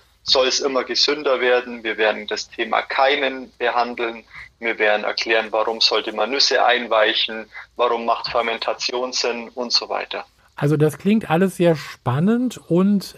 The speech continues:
Speaker 2: ist es auch für denjenigen geeignet, der jetzt,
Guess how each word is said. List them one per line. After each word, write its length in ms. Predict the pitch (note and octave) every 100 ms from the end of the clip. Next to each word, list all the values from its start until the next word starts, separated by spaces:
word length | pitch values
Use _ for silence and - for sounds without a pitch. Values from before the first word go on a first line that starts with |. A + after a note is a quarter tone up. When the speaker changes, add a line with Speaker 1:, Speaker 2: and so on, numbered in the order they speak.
| - -
Speaker 2:
ist 180 | F3+
es 240 | A#3+ F#3+ -
auch 260 | D#3+ G#3
für 200 | - F#3+
denjenigen 720 | D3+ D3 G3 A3 G#3+ G#3 G3+ F3+
geeignet, 680 | D3+ C3+ D#3+ F#3+ G3+ F3
der 240 | D#3 E3 E3+
jetzt, 460 | D#3+ D#3+ D3 -